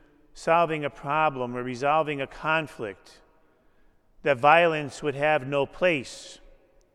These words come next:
but that we pursue peaceful resolutions to whatever it is that is unsettling us.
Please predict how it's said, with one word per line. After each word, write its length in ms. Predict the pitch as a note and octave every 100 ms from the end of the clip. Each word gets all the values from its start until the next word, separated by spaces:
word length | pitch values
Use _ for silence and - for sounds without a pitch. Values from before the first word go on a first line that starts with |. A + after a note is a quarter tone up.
| _ _ _ _ _ - _ _
but 140 | C3+ C3
that 200 | D3+ D3+
we 160 | D3
pursue 920 | C3 - C#3 - E3 D#3 D3+ C#3+ C#3 - _ - _ _
peaceful 540 | - G3 - - D#3+
resolutions 1300 | D3 D3 C3 C3+ F#3 E3+ - A2+ F#2 F2 - - - _ _ _ _ _ _ _
to 100 | -
whatever 480 | C3+ C#3 D3+ C3 C3+
it 120 | C3+
is 680 | C#3 C#3 A#2+ G#2+ - - - - - _ _ _ _ _ _ _ _ _ _ _ _ _ _ _
that 200 | C3+ C3+
is 220 | D3+ C3+
unsettling 640 | B2 A#2+ - D3+ C#3 A#2+ G#2
us. 500 | F#2+ F#2+ - -